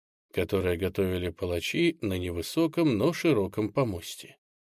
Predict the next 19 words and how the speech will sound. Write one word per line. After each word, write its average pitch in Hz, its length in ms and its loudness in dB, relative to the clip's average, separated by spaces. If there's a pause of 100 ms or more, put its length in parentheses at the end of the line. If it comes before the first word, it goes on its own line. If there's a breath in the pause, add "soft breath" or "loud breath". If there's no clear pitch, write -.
Чтобы 202 380 4
не 147 160 6
искушать 143 520 2
судьбу 101 420 0
случайной 101 640 2
встречи 101 480 -2
со 87 180 -6
стражниками, 110 840 -4 (360)
Андрей 156 480 4
входил 185 400 2
в 196 80 -8
трактир 143 520 2
в 117 140 2
образе 165 420 4
Джеймса 117 540 0
Бонда, 98 760 4
почтенного 185 920 2
отставного 113 800 2
ростовщика. 143 800 -2